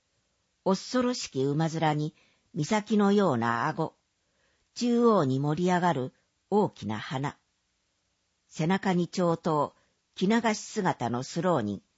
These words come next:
花の顔十郎。意地や義理が大嫌い。金のため、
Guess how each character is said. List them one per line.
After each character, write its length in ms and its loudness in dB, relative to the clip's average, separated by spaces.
花 300 0
の 200 2
顔 340 -2
十 260 -4
郎。 320 -2
意 160 0
地 160 -4
や 140 0
義 200 -6
理 140 0
が 160 -4
大 340 -4
嫌 160 -8
い。 100 -14
金 240 0
の 160 2
た 160 -2
め、 180 -4